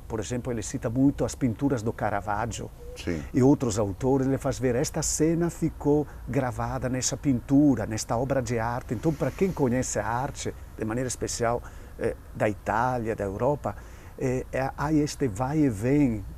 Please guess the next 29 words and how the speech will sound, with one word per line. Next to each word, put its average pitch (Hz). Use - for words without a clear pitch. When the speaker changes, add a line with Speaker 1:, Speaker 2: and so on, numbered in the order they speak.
Speaker 1:
com 131
o 120
mundo 135
da 117
arte 113
muito 139
bonito. 170
Speaker 2:
Ele 87
tra-, 82
ele 82
trabalha 87
isso 87
Speaker 1:
Ele 120
Speaker 2:
no 120
Speaker 1:
trabalha. 92
Speaker 2:
livro. -
Então, 196
quer 202
dizer, 147
é 156
um 160
livro 175
que 165
vale 147
a 127
pena 123
ser 107
lido 117
e 90